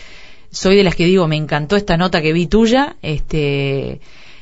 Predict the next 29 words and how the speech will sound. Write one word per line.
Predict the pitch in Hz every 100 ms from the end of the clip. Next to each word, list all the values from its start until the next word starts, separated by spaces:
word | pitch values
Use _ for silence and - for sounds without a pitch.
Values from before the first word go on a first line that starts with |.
| -
eh, | 147 143
y | 170
a | 156
la, | 160 147 143
y | 175 170
la | 170 165
que | 180
dice | 226 -
también | 185 196
a | 220
sus | - 175
amigos, | 185 247 254 165
"Vamos | 160 214 202
a |
mejorar | 165 160 156
esto, | 247 220 208
esto | 202
podría | 160 156
estar | 151 160 156
mejor". | 139 214 220 214 202 - - - - - - - -
Este, | 147 - 170 -
no, | 226
no, | 269 285
no | 311
me |
creo | 302 185
envidiosa, | 165 147 143 135 135
la | 127
verdad. | 127 131